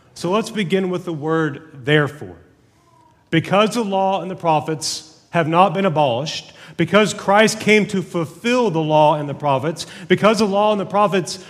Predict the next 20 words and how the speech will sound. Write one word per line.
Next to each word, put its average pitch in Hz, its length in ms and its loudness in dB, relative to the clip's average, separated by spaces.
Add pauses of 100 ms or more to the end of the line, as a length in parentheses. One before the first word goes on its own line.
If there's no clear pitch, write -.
(360)
have 160 200 0
been 196 160 4
embraced 180 800 2
by 185 200 4
Christ 196 600 4
as 180 340 4
divine 160 880 0 (260)
and 220 240 4
important. 175 840 -4 (240)
This 202 400 2
is 185 240 -2
why 196 300 4
we 196 200 0
have 175 300 4
the 196 80 -2
word 156 520 0
therefore 170 640 2
in 156 220 -4
verse 156 320 -2
nineteen. 147 580 -6